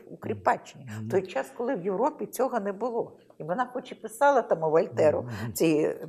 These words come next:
Speaker 1: е, свої листування,
Speaker 2: Мгм.
Speaker 1: таке було, що вона
Speaker 2: Мгм.
Speaker 1: така передова.
Speaker 2: Мгм.
Speaker 1: Але ж до тисяча вісімсот шістдесят першого року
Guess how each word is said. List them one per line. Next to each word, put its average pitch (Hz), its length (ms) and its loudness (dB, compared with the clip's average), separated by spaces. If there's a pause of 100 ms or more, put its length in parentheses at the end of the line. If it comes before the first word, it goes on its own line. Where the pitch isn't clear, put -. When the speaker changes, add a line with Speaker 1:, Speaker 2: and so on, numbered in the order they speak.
(260)
Speaker 1:
е, 135 160 0
свої 165 280 4
листування, 165 580 4
Speaker 2:
Мгм. 151 100 -6
Speaker 1:
таке 165 220 8
було, 156 180 6
що 156 180 0
вона 151 160 2
Speaker 2:
Мгм. - 40 2
Speaker 1:
така 139 240 8
передова. 151 540 6 (300)
Speaker 2:
Мгм. 113 200 -6
Speaker 1:
Але 175 260 8
ж 143 100 -8
до 165 100 6
тисяча 185 340 -2
вісімсот 170 440 -6
шістдесят - 440 -8
першого 156 460 0
року 151 360 -4